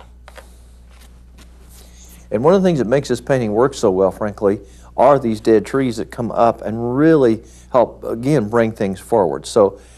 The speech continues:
that's the next thing you wanna do is get some of these trees in here. And you don't have to put, like, in the middle, say, "I don't have too many." I have some on the sides. And we'll start with the dark ones first. Now, remember, you take your, your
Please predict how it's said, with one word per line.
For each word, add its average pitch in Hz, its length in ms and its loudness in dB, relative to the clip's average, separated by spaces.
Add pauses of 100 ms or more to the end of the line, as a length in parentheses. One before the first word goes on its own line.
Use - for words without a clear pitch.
(280)
that's 165 380 2
the 127 120 -2
next 131 280 -2
thing 104 180 0
you 95 80 -2
wanna 95 140 -2
do 104 100 0
is 95 120 -2
get 135 180 0
some 131 200 -4
of 110 100 -4
these 120 240 -2
trees 107 320 -4
in 104 80 -6
here. 120 160 -2
And 143 140 -4
you 185 60 0
don't 214 80 0
have 165 120 -2
to - 60 -16
put, - 240 -6 (480)
like, 120 220 0
in 120 100 0
the 110 60 0
middle, 127 280 4
say, 135 140 -2
"I 127 40 2
don't 127 120 -4
have 123 140 -6
too 131 160 -10
many." 131 260 -6 (460)
I - 80 -10
have 120 160 2
some 127 140 -2
on 127 100 2
the 123 60 -4
sides. 113 580 2 (400)
And 160 560 -2 (580)
we'll 117 140 0
start 143 280 2
with 143 120 0
the 127 60 4
dark 131 320 2
ones 110 140 -6
first. - 380 -2
Now, 113 100 -6
remember, 135 380 -2
you 151 140 0
take 151 360 -2
your, 131 200 0 (560)
your 104 360 -2